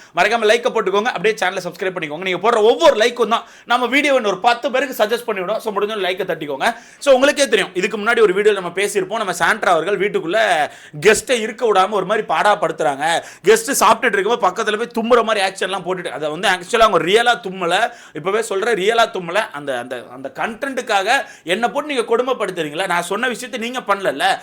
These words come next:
அப்போ நீங்க ஒரு கேம் ஆடுறீங்களா, நான் ஒரு கேம் ஆடுறேன்னு சொல்லி சாண்ட்ரா வேனுக்குன்னே தும்மிக்கிட்டே சுத்துறாங்க. அது ஹைஜீன், அஹ், இது பார்த்து நம்ம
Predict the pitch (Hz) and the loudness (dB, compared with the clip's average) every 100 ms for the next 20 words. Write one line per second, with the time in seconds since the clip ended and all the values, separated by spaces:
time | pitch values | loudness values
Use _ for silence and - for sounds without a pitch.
0 | - - 160 285 294 226 294 285 240 220 | -10 -8 -6 0 0 0 0 4 4 4
1 | 240 214 175 247 220 226 240 185 208 220 | 0 -2 -2 0 2 4 4 2 -2 -2
2 | 190 185 180 233 - 185 208 180 160 160 | -4 -4 -8 -8 -6 -6 -4 -2 -2 -2
3 | - _ - 180 247 277 247 277 - 254 | -12 _ 2 6 6 6 0 -4 -4 -6
4 | 254 214 247 233 196 170 131 175 311 359 | -4 -2 -4 -4 -2 -2 -2 -4 -4 -8
5 | - - - 214 277 277 277 247 208 196 | -10 -18 -2 0 0 -4 -4 -2 -2 0
6 | 185 185 226 202 214 208 277 247 | 0 -2 -2 0 0 0 -6 -2